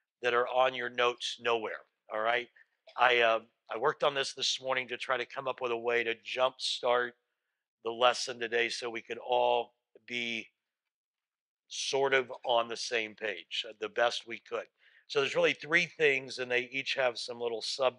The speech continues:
things, but you may wanna jot these down. This will help, I think this will help us get going today. Number one, the time period is the end of the world.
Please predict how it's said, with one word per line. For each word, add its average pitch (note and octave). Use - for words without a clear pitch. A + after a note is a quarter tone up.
things, G#2+
but B2+
you B2+
may C#3
wanna F3
jot C#3+
these C#3
down. B2
This C3
will D3
help, C#3+
I B2+
think C3
this B2+
will A#2
help A#2+
us A#2
get A#2
going A2+
today. G#2
Number E3
one, C3+
the -
time D#3+
period A2
is A#2+
the A#2
end C3
of A#2
the A#2
world. G#2+